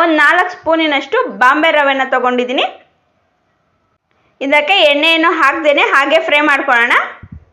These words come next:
ಇದ್ರ ಕಲರ್ ಸ್ವಲ್ಪ ಹೊಂಬಣ್ಣಕ್ಕೆ ತಿರುಗುತ್ತೆ, ಆಗ ಇದು ಫ್ರೈ ಆಗಿದೆ ಅಂತ. ಈಗ ಸ್ಟವ್ನ ಆಫ್ ಮಾಡೋಣ.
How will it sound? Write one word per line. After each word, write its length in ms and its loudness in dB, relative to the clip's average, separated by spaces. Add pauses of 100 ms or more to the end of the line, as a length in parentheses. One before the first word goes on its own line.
(1300)
ಇದ್ರ 220 -2
ಕಲರ್ 400 0
ಸ್ವಲ್ಪ 460 0 (160)
ಹೊಂಬಣ್ಣಕ್ಕೆ 960 0 (260)
ತಿರುಗುತ್ತೆ, 400 0
ಆಗ 200 2
ಇದು 260 0
ಫ್ರೈ 240 -2
ಆಗಿದೆ 320 0
ಅಂತ. 260 -2 (540)
ಈಗ 140 -2
ಸ್ಟವ್ನ 400 2
ಆಫ್ 200 0
ಮಾಡೋಣ. 280 2